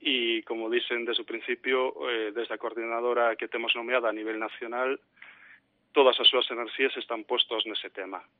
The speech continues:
É evidente, é evidente que, eh, parece que hai, que hai xente en Esquerda Unida e, e Podemos que non están por esa laboura, non, non lles interesa que haxa esa candidatura unitaria, porque eles obedecen a, a postulados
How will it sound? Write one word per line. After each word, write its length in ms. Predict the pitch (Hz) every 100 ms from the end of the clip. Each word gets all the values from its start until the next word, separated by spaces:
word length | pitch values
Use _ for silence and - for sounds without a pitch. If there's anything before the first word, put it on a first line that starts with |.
| 117
É 80 |
evidente, 560 | 117 120 135 139 147 - -
é 80 | 113
evidente 480 | 113 123 135 147
que, 160 | 143 117
eh, 320 | 110 107 104 - _ _
parece 400 | 120 135 135 107
que 80 | -
hai, 560 | 113 110 107 107 101 107 -
que 80 | 117
hai 80 | 113 -
xente 880 | 123 113 117 117 113 113 110 110 104 - - - -
en 80 | - 113
Esquerda 320 | - 123 120
Unida 480 | 120 127 123 117 110
e, 400 | 107 101 98 107 -
e 160 | 123
Podemos 480 | - 120 123 123 127 -
que 80 | 120
non 160 | 120
están 240 | 110 107 98
por 160 | 107
esa 160 | 98 101
laboura, 320 | 98 95 95 98
non, 240 | 113 113 -
non 160 | 110 113
lles 160 | 110
interesa 560 | 110 104 107 110 - 110
que 160 | - 104
haxa 480 | 98 101 98 95
esa 240 | - - 113
candidatura 880 | 107 104 101 - 110 104 101 98 92 _ _ - -
unitaria, 560 | - 113 110 131 113 101 - _ _ _
porque 320 | - 120 120
eles 240 | 113 120 117 -
obedecen 560 | 113 104 110 - 120 117
a, 240 | 107 98
a 160 | - 127
postulados 480 | 120 - 110 110